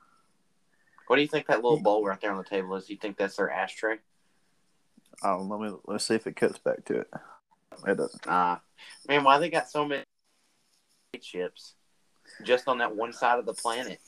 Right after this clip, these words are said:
Speaker 2: Because that's the famous George. I mean, he wants it to be a show.
Speaker 1: They can be like,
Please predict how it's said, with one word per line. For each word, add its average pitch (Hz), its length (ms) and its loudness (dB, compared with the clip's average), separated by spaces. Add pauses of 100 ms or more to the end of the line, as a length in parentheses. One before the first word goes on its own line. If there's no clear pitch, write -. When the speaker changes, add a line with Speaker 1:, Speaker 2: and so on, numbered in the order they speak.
(1000)
Speaker 2:
Because 120 300 -2
that's 139 240 8
the 120 100 2
famous 127 460 6
George. 117 720 4
I 107 100 -2
mean, 101 160 0
he 117 80 0
wants 113 320 -2
it 98 80 -10
to - 80 -4
be 117 140 6
a 107 80 8
show. 110 440 4 (720)
Speaker 1:
They 113 180 -4
can 120 140 -16
be 117 140 4
like, 98 320 0